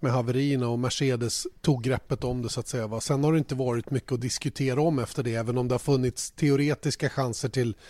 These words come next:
till comebacker för de som jagar och så, va? Men, men i praktiken så dog ju V M i samband med Singapores Grand Prix.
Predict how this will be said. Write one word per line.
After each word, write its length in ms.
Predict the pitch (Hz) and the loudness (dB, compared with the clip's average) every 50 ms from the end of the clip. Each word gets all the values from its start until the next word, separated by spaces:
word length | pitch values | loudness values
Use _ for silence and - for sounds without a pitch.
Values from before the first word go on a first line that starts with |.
| - - - - - - - | -20 -20 -20 -20 -20 -12 -4
till 140 | - 139 - | -4 -4 0
comebacker 580 | - 151 143 127 131 127 - - - 147 127 | 2 2 4 4 2 0 0 -2 0 0 0
för 140 | 113 - 127 | 0 -2 -2
de 160 | 120 120 117 | -2 -2 -2
som 140 | 104 123 120 | -2 -2 0
jagar 360 | 120 120 113 110 110 117 117 | 0 0 0 0 -2 -2 -2
och 140 | 110 113 107 | -2 -2 -2
så, 180 | - 131 110 110 | -2 -2 -2 -2
va? 160 | 110 113 113 | -2 -4 -4
Men, 200 | 120 127 131 139 | -2 -2 0 0
men 140 | 143 135 135 | 0 2 0
i 60 | 139 | 2
praktiken 560 | - - 156 147 - - 180 180 165 - 165 | 4 4 2 4 6 6 6 6 6 4 2
så 100 | - - | 2 4
dog 300 | 139 127 147 147 147 135 | 4 4 4 4 4 2
ju 60 | 139 127 | 2 2
V 200 | 123 127 120 120 | 2 2 2 2
M 100 | 120 123 | 0 0
i 40 | |
samband 320 | 127 - 139 123 117 117 117 | -2 -2 -2 -2 -2 -2 -2
med 100 | 120 113 | -2 -2
Singapores 480 | - 139 135 139 135 - - 123 113 | -2 -2 -2 -2 -2 -2 -2 -2 -2
Grand 180 | - 135 127 - | -2 -4 -4 0
Prix. 220 | - 151 123 - | 0 0 0 0